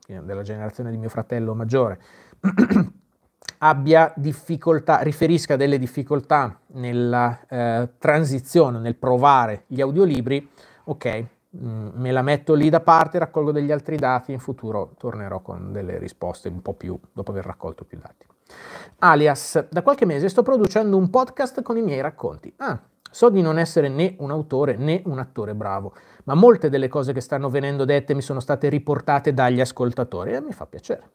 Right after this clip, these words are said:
Stefano, ipotizzo che il tell in un audiolibro aiuti la comprensione, perché a differenza della lettura non c'è la completa attenzione del lettore che guida, pulisce, eccetera. Può darsi che ci sia anche questa, anche questo fattore.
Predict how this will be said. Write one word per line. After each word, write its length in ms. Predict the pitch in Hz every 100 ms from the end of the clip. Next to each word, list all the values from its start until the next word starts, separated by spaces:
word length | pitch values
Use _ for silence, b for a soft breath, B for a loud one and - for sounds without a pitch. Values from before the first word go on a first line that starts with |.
| _ _ _ _ _ B B B B B
Stefano, 600 | - 262 156 120 90 - -
ipotizzo 540 | 185 247 247 190 135
che 120 | 123 165
il 140 | 151
tell 440 | 160 123 110 95 -
in 140 | 143
un 120 | 151
audiolibro 600 | 165 170 226 139 104 127 -
aiuti 340 | 156 196 185
la 100 | 208
comprensione, 760 | - 151 196 196 - 92 - -
perché 300 | - 165 160
a 40 | 120
differenza 520 | 120 151 156 139 110
della 260 | 131 139
lettura 540 | 123 156 - 135 151 156
non 180 | 135 143
c'è 140 | -
la 100 | 220
completa 420 | 180 143 147 143 147
attenzione 580 | - 135 123 - 143 131
del 140 | 131
lettore 580 | 120 - 127 127 127 -
che 120 | 127
guida, 380 | 113 143 135 139
pulisce, 560 | 139 123 123 - 135 123
eccetera. 600 | 135 - 107 - - - B B B B _ _ _
Può 160 | - 349
darsi 340 | 262 190 185
che 100 | 233
ci 100 | 240
sia 300 | 254 269 254 -
anche 440 | 185 233 226 254
questa, 640 | 196 175 170 - 208 196
anche 260 | - 139 190
questo 260 | 147 - 139
fattore. 500 | 175 - - -